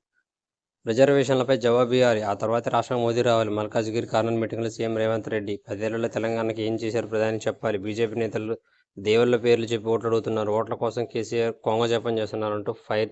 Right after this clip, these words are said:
చేసిన సీఎం రేవంత్. బీజేపీ రిజర్వేషన్ రద్దు చేస్తుందని ఎలా అంటావు? దమ్ముంటే దీనిపై చర్చకు రా. సీఎం రేవంత్ రెడ్డికి కిషన్ రెడ్డి సవాల్. హామీలు అమలు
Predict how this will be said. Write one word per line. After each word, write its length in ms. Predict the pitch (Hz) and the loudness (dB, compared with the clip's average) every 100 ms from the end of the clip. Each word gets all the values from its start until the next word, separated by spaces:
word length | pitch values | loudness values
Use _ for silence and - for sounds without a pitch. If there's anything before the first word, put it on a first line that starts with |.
| - | -6
చేసిన 200 | 107 110 | -6 -6
సీఎం 300 | - 110 104 | -6 -6 -4
రేవంత్. 340 | 104 98 92 _ _ _ _ _ _ _ _ _ 107 | -4 -6 -10 _ _ _ _ _ _ _ _ _ -6
బీజేపీ 400 | 110 127 120 123 | 0 0 0 0
రిజర్వేషన్ 540 | 113 120 120 120 117 | 0 0 0 0 0
రద్దు 460 | 113 104 110 123 - _ _ _ | -2 -4 -4 -4 -4 _ _ _
చేస్తుందని 560 | 113 110 - 120 120 117 | -4 -4 -2 0 0 2
ఎలా 240 | 113 120 | 4 4
అంటావు? 280 | 117 107 104 | 4 0 -2
దమ్ముంటే 460 | 107 110 117 110 | 0 0 -2 -2
దీనిపై 320 | 107 117 110 113 | -4 -2 -2 -4
చర్చకు 380 | 113 107 113 | -4 -6 -4
రా. 180 | 117 104 | 0 -2
సీఎం 300 | - 117 113 | -2 -4 -2
రేవంత్ 300 | 113 113 110 | -2 -2 -2
రెడ్డికి 420 | 113 104 - 123 - _ _ _ _ _ _ _ - | -6 -6 -6 -6 -6 _ _ _ _ _ _ _ -8
కిషన్ 260 | 113 127 123 | 0 2 2
రెడ్డి 180 | 120 | 2
సవాల్. 440 | 120 117 110 113 98 - _ _ _ | 2 2 4 2 0 -12 _ _ _
హామీలు 340 | - 110 123 123 | -2 2 4 4
అమలు 200 | 120 | 2